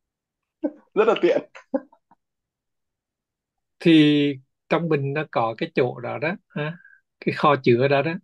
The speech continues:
Speaker 2: là những cái gì không đẹp, không thích là dẹp vào đó. <coughs> Và bây giờ nó, nó nó trở nên chật hẹp rồi. Cái nhà mình bây giờ nó hết chỗ đi rồi.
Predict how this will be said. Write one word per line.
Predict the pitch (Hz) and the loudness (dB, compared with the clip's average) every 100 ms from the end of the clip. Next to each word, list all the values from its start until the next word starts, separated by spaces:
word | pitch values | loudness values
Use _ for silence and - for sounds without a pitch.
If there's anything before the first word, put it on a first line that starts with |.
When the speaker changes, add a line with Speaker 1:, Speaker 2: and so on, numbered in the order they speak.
| _ | _
Speaker 2:
là | 143 | -4
những | 127 127 | -4 -2
cái | 147 | -2
gì | 139 | -4
không | 143 147 | -4 -2
đẹp, | 120 110 _ | -2 -2 _
không | - 147 | -8 -4
thích | 143 - | -2 0
là | 120 | 2
dẹp | 113 - | 2 2
vào | 120 | -2
đó. | 117 131 _ _ _ _ _ _ - | -2 -8 _ _ _ _ _ _ -6
<coughs> | - - - - - - - _ _ _ _ _ _ _ _ _ _ _ _ _ _ _ _ _ _ _ - | -4 -6 -10 -12 -20 -20 -20 _ _ _ _ _ _ _ _ _ _ _ _ _ _ _ _ _ _ _ -2
Và | 143 139 131 | 2 4 6
bây | 147 | 6
giờ | 147 139 135 | 6 6 4
nó, | 143 151 | 0 -4
nó | 156 143 139 151 175 _ _ _ _ - | -8 -8 -6 -8 -10 _ _ _ _ -8
nó | 151 - | -8 -2
trở | 139 139 | -2 0
nên | 135 139 131 | -4 -4 -4
chật | 131 | -4
hẹp | - 131 107 - | -4 -8 -8 -10
rồi. | 131 - | -12 -6
Cái | - 143 | -2 2
nhà | 139 131 | 4 4
mình | 127 127 | 4 2
bây | 143 | 2
giờ | 139 127 | 2 2
nó | 131 135 131 | 0 -4 -6
hết | 147 156 | -6 -4
chỗ | - 135 | -4 0
đi | 135 139 | 0 0
rồi. | 120 | -4